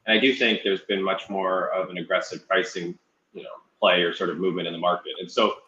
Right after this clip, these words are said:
net net, you know, I think grading's sort of treading water in a lot of ways. So the story from what I published from just a pure volume standpoint looks pretty positive. But if you kinda start to dig into the details, it's, it's, it's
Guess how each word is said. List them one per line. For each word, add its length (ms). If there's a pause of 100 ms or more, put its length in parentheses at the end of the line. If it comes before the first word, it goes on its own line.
(240)
net 180
net, 260 (220)
you 60
know, 160
I 80
think 140
grading's 480
sort 160
of 80
treading 300
water 340
in 60
a 40
lot 180
of 80
ways. 280
So 200
the 80
story 520 (200)
from 120
what 120
I 160
published 360
from 120
just 180
a 100
pure 160
volume 320
standpoint 420
looks 240
pretty 180
positive. 540
But 120 (360)
if 80
you 80
kinda 520 (440)
start 340
to 340 (100)
dig 100
into 140
the 80
details, 640 (140)
it's, 140
it's, 240
it's 260